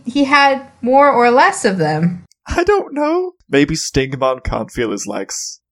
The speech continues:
Speaker 1: That sounds terrifying, <laughs> yeah.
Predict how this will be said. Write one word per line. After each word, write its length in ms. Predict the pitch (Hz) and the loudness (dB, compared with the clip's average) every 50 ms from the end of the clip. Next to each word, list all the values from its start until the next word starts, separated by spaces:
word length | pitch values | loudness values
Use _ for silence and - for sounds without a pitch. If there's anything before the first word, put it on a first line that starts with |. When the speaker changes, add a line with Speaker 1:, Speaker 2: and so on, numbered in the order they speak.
| _ _ _ | _ _ _
Speaker 1:
That 220 | 285 339 349 - | -2 -2 0 -2
sounds 460 | - - - 392 349 339 339 - - | 0 2 4 4 4 4 2 0 -4
terrifying, 1000 | - - - 381 403 453 453 302 285 - - 294 233 208 196 196 277 214 214 220 | -6 -2 2 4 4 6 6 4 2 0 0 2 4 4 4 4 4 4 4 2
<laughs> 80 | 240 320 | 2 2
yeah. 440 | 392 403 - - 254 - 247 - | 2 2 2 2 2 0 0 -2